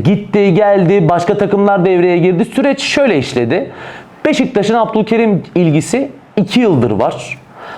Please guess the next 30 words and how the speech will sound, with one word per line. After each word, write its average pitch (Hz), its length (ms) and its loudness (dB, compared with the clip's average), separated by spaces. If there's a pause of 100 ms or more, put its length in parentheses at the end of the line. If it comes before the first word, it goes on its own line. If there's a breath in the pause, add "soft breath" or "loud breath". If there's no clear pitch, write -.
(140 loud breath)
Abdülkerim 226 540 2
konusunda 202 720 0 (220)
ilk - 240 0
istekli 160 440 0
takım 185 320 0
Beşiktaş'tı. - 800 -2 (380 loud breath)
Ama 226 260 2
Beşiktaş... 208 680 0 (400 loud breath)
Rakamlarda 214 680 2
biraz 208 280 2
geride 170 320 2
kaldı. 104 300 0
Yani 127 400 0 (500 loud breath)
otuz 226 260 2
milyon 214 340 2
T 214 140 0
L 220 100 0
teklif - 300 -4
etti 117 260 -2
Beşiktaş 110 380 -4
Abdülkerim 110 540 0
için. 233 320 -4 (460 loud breath)
Fenerbahçe 214 720 2
devreye 202 360 2
girdi. 208 560 0 (560)
Fenerbahçe'nin 185 720 2
rakamı 214 320 0
iki 240 140 0
nokta 202 240 0
sekiz 220 460 -4